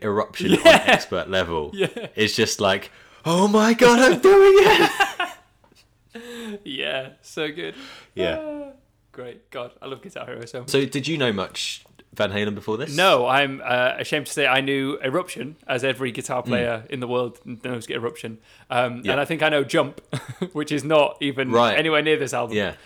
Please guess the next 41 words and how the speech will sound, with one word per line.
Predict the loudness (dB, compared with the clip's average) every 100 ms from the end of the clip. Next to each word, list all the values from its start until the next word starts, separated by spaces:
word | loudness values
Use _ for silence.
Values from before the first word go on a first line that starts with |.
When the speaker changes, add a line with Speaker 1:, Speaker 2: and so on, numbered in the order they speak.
| -20 -8
Speaker 2:
Um, | -4 -2 -2
Speaker 1:
Yeah. | -4 -6 -8 _ _ _ -6
Speaker 2:
and | -4 -4 -6 -6
that's | -4 -2 -2
it. | -2 -2
Like, | -2
I | -2
think | -2 -4
I | -4
must | -6 -10
have | -8
known | -8 -8
them | -8
peripherally, | -10 -8 -8
maybe | -6 -4 -4
again | -4 -6 -8
from | -10
a |
bit | -6 -6
of | -8
Guitar | -6 -4 -2
Hero | -4 -4
and | -4
obviously | -8 -8 -12
from, | -12
like, | -10 -10
Rock | -8 -8 -8
Radio | -8 -8 -8 -8
and | -8
those | -10
sorts | -10 -14 -14
of |
things. | -14 -14 -14 -20 _ _ _ -8
Speaker 1:
Yeah. | -2 0
Speaker 2:
But | 0 -2
I'd | -6
certainly | -4 -4 -4
never | -4 -4 -4
listened | -8 -12
to, | -6 -4 -4 -6
mm, | -10 -16